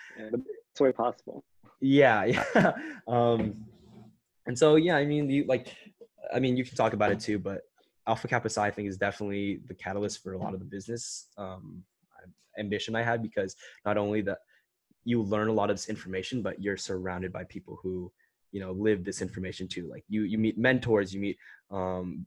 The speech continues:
Speaker 2: other brothers, older brothers that have done it already, you know, gone into these crazy fields and been successful. And so all you do is wanna learn from them and listen to them. And just being in that environment definitely just manifests into, into ambition. So what about you? How did you get, actually, I'm, I'm very curious.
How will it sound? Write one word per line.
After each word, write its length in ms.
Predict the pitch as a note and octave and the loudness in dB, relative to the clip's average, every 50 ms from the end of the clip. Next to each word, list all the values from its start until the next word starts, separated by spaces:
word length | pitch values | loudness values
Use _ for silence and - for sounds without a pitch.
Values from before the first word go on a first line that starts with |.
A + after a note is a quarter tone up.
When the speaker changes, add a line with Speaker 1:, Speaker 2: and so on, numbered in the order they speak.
| - - | 0 2
Speaker 2:
other 200 | A#2 A#2 A#2 A2+ | 4 4 4 6
brothers, 300 | G#2 A#2+ A#2 A2+ G#2 - | 6 6 6 6 4 4
older 180 | - A#2 A#2+ A#2 | 4 4 4 4
brothers 300 | A2 A#2 G#2+ G#2 G#2+ G2+ | 4 4 4 4 4 2
that 120 | G2+ F#2+ | 0 -2
have 180 | F2+ - F#2 F#2 | -2 -4 -4 0
done 180 | F#2+ G#2 G#2 G2+ | 0 0 0 0
it 120 | F2+ - | -2 -4
already, 320 | - F#2 E2+ - - - | -6 -6 -6 -8 -8 -10
you 120 | - F2+ F2+ | -12 -12 -12
know, 200 | F2 F2+ F#2 D#2+ - | -8 -6 -6 -6 -4
gone 300 | A2+ A2+ G#2 G2+ A2 A2 | -2 -2 0 0 0 0
into 160 | G#2+ - F#2+ | -2 -2 -4
these 160 | G#2 G#2 - | -6 -6 -6
crazy 320 | - - G#2+ G#2 F#2+ G2+ | -4 -2 -2 -2 -2 -4
fields 320 | G2 - - G2+ G2+ F#2 F2+ | -6 -4 -2 -2 -2 -2 -4
and 120 | F#2+ F#2 F2 - _ _ _ _ | -6 -10 -10 -12 _ _ _ _
been 140 | - A2+ G#2+ | 0 0 0
successful. 520 | - F#2+ - - G2 F#2 F2 - - F2+ | -2 -6 -6 -4 -4 -4 -4 -6 -10 -14
And 80 | F2 - | -14 -14
so 160 | - F2+ F2 - - - - _ | -14 -14 -16 -16 -20 -20 -14 _
all 120 | - A2 A2 | -2 0 0
you 100 | G#2+ G2+ | 0 0
do 140 | F#2 G#2+ G#2 | 0 0 0
is 100 | G2 G2+ | 0 0
wanna 300 | G#2+ G#2 G#2+ G#2+ G#2 F#2+ | 0 0 0 2 0 0
learn 180 | F#2+ F2+ F2+ - | -2 -4 -4 -6
from 140 | - F#2 | -6 -6
them 100 | F#2 F2+ | -6 -6
and 120 | F2+ F#2 G2 | -4 -4 -4
listen 240 | G#2+ G2+ - G2 F2+ | -4 -4 -4 -8 -10
to 80 | - | -10
them. 160 | - F2+ F2 | -10 -10 -10
And 100 | F2 F2 - - | -10 -12 -6 -4
just 200 | A2+ A2 - - | -4 -4 -2 0
being 180 | B2+ B2 B2 A#2+ | 2 2 4 4
in 100 | A2+ A2 | 4 2
that 140 | G#2 G2+ | 2 2
environment 580 | G2 G2 F#2 G2 F#2+ F#2+ F#2+ G2+ G2+ G2 - G2 | 0 -2 -4 -2 -2 -2 -2 -4 -4 -6 -4 -2
definitely 540 | G2+ G2+ G2 - - G2+ F#2+ F#2+ G2 F#2+ F2+ | -2 -2 -2 -2 -4 -6 -4 -6 -6 -6 -6
just 240 | - - - - - | -8 -10 -12 -10 -6
manifests 640 | G#2+ G#2 G2 F#2+ - - F#2+ F#2 - - _ - - | -4 -4 -4 -4 -4 -4 -6 -6 -8 -12 _ -14 -12
into, 480 | G2 F#2+ F2+ - F#2 F2+ F2+ F2 - - - | -12 -12 -10 -8 -6 -6 -6 -6 -8 -12 -14
into 220 | - F#2 F#2 - F#2 | -16 -14 -12 -10 -10
ambition. 400 | F2+ F2 - - - - - - | -8 -8 -10 -10 -12 -14 -18 -18
So 300 | - - - - F2+ - _ _ _ - - _ _ - | -16 -14 -12 -14 -14 -16 _ _ _ -20 -20 _ _ 2
what 100 | A2+ A2+ | 2 2
about 380 | A#2 A2+ A#2 A2+ G#2 - - | 6 6 6 6 6 6 2
you? 80 | G2+ G2 | -2 -2
How 80 | G#2 G#2 | 0 -2
did 160 | A2 G2+ - | -2 -2 -4
you 80 | G#2+ | -2
get, 240 | F#2+ G#2+ G2+ F#2+ - - _ _ _ - | 0 2 2 0 0 -6 _ _ _ 0
actually, 220 | D3+ - - G3 | 0 2 2 2
I'm, 120 | F3 C#3 - | 2 4 2
I'm 140 | C3 C3 A#2+ | 2 4 6
very 200 | B2+ C3+ C#3+ B2 | 6 6 6 6
curious. 440 | A#2 - G#2+ G#2 G#2 - - - | 4 4 4 4 4 2 -4 -10